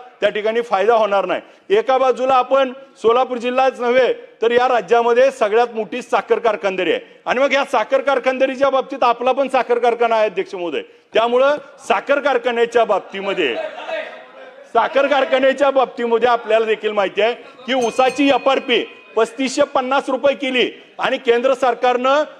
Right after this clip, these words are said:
त्या ठिकाणी एफआरपी, मा-, एमएसपी मात्र एकतीसशे रुपये ठेवली. आज मला सांगा, सभागृहात बसलेले सगळे सदस्य आहेत, मंत्री महोदय आहेत, आज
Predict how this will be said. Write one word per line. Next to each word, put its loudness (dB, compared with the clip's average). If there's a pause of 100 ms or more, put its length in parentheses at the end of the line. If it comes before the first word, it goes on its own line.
(120)
त्या 0
ठिकाणी -2
एफआरपी, 0
मा-, -4
एमएसपी -4
मात्र 0 (300)
एकतीसशे -2
रुपये 0
ठेवली. -8 (300)
आज 0
मला 2
सांगा, 0 (300)
सभागृहात 2
बसलेले 0
सगळे 0
सदस्य 0
आहेत, -6
मंत्री -2
महोदय 2
आहेत, 0 (300)
आज -2